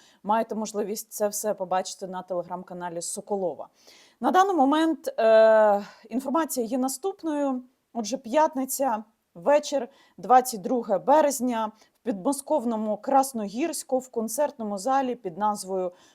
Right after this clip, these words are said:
Крокус Сіті Холл, куди прийшли люди, повністю заповнений зал московитів, на концерт гурту "Пікнік". І під час цього концерту, власне, перед його початком сталася стрілянина.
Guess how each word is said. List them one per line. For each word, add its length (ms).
Крокус 480
Сіті 500
Холл, 420
куди 260
прийшли 420
люди, 420
повністю 500
заповнений 600
зал 320
московитів, 920
на 180
концерт 640
гурту 580
"Пікнік". 600
І 200
під 200
час 300
цього 260
концерту, 640
власне, 320
перед 320
його 160
початком 600
сталася 500
стрілянина. 680